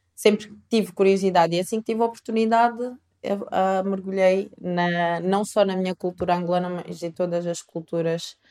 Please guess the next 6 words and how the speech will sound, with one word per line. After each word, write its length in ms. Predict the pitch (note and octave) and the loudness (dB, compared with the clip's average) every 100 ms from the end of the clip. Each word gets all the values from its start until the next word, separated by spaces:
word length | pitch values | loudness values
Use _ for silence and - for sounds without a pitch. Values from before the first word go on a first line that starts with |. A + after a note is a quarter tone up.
| _ _ _ _ | _ _ _ _
ah, 220 | - D#2 D#2 C3 _ _ _ _ | -6 -4 -6 -12 _ _ _ _
que 80 | - | -14
fazem 440 | - F3+ E3+ E3+ E3 | 2 4 4 2 2
a 40 | |
nossa 300 | E3 E3 E3 | 0 -2 -4
nação. 460 | D#3+ D#3 - E3 | -4 -8 -6 -6